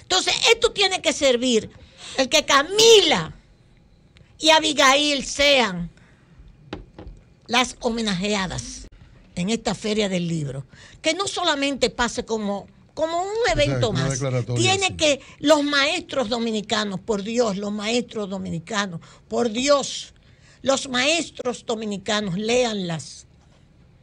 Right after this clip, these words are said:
Speaker 1: Léanlas. Y lleven ese mensaje a sus,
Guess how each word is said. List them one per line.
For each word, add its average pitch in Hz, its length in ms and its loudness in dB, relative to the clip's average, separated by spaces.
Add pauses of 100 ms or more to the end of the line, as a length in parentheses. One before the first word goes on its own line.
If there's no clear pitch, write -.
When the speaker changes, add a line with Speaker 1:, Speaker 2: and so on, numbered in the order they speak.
(460)
Speaker 1:
Léanlas. 185 840 -4 (1500)
Y 185 100 -4
lleven 254 300 0
ese 254 200 -4
mensaje 208 440 -2
a 190 60 -4
sus, - 320 -14